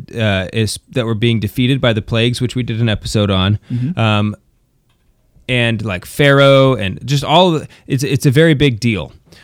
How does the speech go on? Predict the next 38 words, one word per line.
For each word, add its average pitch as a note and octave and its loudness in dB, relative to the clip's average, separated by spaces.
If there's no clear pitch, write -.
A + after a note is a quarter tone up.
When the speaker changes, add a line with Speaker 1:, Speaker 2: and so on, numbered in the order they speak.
Speaker 1:
And C3 0
so C#3+ 2
the B2+ 4
reason A3+ 2
that A#2 -2
Moses C#3 2
was C#3+ 4
this - -2
huge G#3+ 2
miracle, D3 0
miracle D#3+ 0
worker F#2+ -4
is C3 0
because B2+ -2
he E3+ -2
had C3+ -4
and A#2 -4
wielded C#3+ -6
God's B2 -6
name, G2 -8
right? A2+ -2
Abraham D3+ 2
didn't D3 -2
do D3 0
miracles C#3 -2
like C3 -2
he C3+ -2
did. B2+ -2
I C3 0
mean, B2 0
like, A2 -2
none C3 0
of D3 -2
these C3 0
big C3+ -4
patriarchs A2 -6
before D#3 0
him G2+ -2